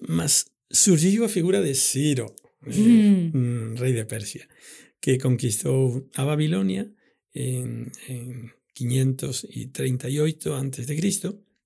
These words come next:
Speaker 1: e a primeira grande decisión que tomou foi acabar con o exilio dos israelitas e tamén de outros povos, non?
Speaker 2: Ujú.
Speaker 1: E, e asín, eh, permitiu que os israelitas,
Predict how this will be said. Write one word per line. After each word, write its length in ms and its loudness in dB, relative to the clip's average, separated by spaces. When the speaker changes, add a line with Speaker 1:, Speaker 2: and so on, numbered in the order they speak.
Speaker 1:
e 240 0
a 160 -4
primeira 560 2
grande 360 -4
decisión 480 -6
que 160 -10
tomou 360 -2
foi 400 2
acabar 480 -4
con 480 -10
o 160 -4
exilio 560 -4
dos 300 -6
israelitas 800 -2
e 100 -6
tamén 320 0
de 80 -2
outros 240 -12
povos, 400 -10
non? 160 -18
Speaker 2:
Ujú. 320 -2
Speaker 1:
E, 60 -2
e 160 0
asín, 460 2
eh, 460 -2
permitiu 560 0
que 160 0
os 140 -2
israelitas, 720 -6